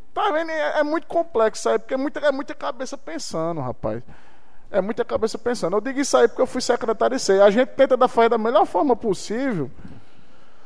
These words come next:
A gente tenta fazer da melhor forma possível, mas enfim, às vezes, não é nada todas as vezes, às vezes tem um consenso comum que dá certo. Eu, particularmente,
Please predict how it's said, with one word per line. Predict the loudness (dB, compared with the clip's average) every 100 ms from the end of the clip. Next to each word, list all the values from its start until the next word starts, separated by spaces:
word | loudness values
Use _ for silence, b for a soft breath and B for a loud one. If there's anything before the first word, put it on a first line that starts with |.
| b -10 2
A | 2
gente | 2 -2
tenta | 0 0 0
fazer | 2 2
da | 4
melhor | 2 2
forma | 4 4 2
possível, | 2 -2 0 -2 2
mas | 2 2
enfim, | 0 -2 -2 0 -2 b b b
às | 4 4 4
vezes, | 4 10 10 10 4
não | 6
é | 6
nada | 6 4
todas | 4 6
as | 6 6
vezes, | 4 6
às | 6 6
vezes | 4 2
tem | 2
um | 2
consenso | 2 -2 0 -2 -2
comum | -2 0 2 0
que | -2 -4 -6 -8 -10
dá | 4 6 6
certo. | 4 6 6 6 0 -12 b b b b b b b b
Eu, | 8 10 8
particularmente, | 6 4 4 4 6 6 6 4 0